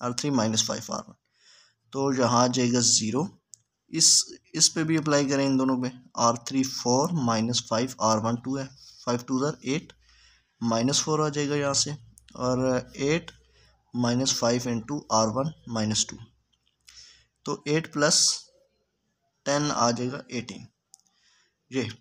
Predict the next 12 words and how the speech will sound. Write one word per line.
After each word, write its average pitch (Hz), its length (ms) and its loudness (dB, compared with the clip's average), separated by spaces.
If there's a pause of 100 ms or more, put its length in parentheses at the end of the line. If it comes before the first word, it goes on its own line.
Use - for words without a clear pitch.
(600)
अब 185 200 2 (260)
इसको 175 520 6
अगला 147 300 6
स्टेप 170 240 4
ये 160 80 -2
होता 156 260 4
है, 151 200 4
सेकंड 139 400 2
रो 156 100 4
में 156 120 2
आ 147 80 4
जाए, 156 160 0